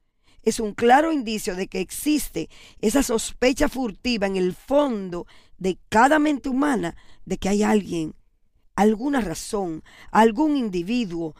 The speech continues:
pensando detrás de esto. Y luego Job se dirige a Dios directamente, ya en el capítulo diez,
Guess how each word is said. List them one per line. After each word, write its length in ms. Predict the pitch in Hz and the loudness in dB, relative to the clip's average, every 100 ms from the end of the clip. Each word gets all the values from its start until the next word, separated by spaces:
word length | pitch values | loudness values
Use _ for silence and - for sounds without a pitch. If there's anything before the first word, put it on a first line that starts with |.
| - | -14
pensando 600 | - 165 165 262 240 180 165 | -6 -6 -2 0 0 -2 -6
detrás 400 | 156 - 160 - | -8 -6 -6 -4
de 260 | 156 156 | -6 -4
esto. 320 | 147 - - - - - - - - - - | -8 -10 -12 -12 -14 -16 -18 -18 -20 -20 -16
Y 120 | - | -8
luego 280 | 156 180 190 | -4 -2 -2
Job 300 | 208 220 208 | -2 -2 -4
se 180 | 180 208 | -4 -6
dirige 380 | 190 196 196 208 | -4 -6 -2 -2
a 60 | |
Dios 520 | 185 214 247 349 - - _ _ _ | -2 -4 -4 -4 -8 -18 _ _ _
directamente, 920 | - 196 220 - 269 247 330 - 190 - - - - | -8 -2 -2 2 0 0 -4 0 -2 -2 -20 -20 -10
ya 240 | 185 240 | 2 4
en 100 | 262 | 4
el 120 | 233 | 2
capítulo 560 | 220 196 226 214 220 196 | 2 0 -2 -4 -6 -4
diez, 440 | 165 190 165 - | -4 -4 -4 -10